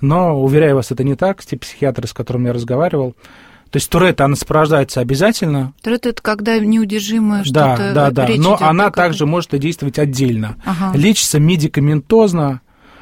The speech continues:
Speaker 1: или в местах не столь отдалённых.
Speaker 2: Мгм.
Speaker 1: <laughs> Да. Но, понимаете, просто в советское время, э, могли вызвать психиатра человеку.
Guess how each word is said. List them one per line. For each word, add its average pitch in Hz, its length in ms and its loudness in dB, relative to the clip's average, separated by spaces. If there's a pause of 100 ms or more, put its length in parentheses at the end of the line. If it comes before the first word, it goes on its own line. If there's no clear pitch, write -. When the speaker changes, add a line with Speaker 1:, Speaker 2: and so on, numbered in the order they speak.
(180)
Speaker 1:
или 180 200 0
в 151 60 2
местах 160 380 0
не 147 60 2
столь 160 240 0
отдалённых. 131 760 0 (160)
Speaker 2:
Мгм. 180 380 -2 (220)
Speaker 1:
<laughs> 117 200 -12
Да. 131 320 0 (640)
Но, 196 160 2
понимаете, 208 420 2
просто 180 240 0
в - 40 -2
советское 202 360 2
время, 175 500 2
э, 151 260 0
могли 170 340 2
вызвать 165 340 2
психиатра 151 580 0
человеку. 135 680 -2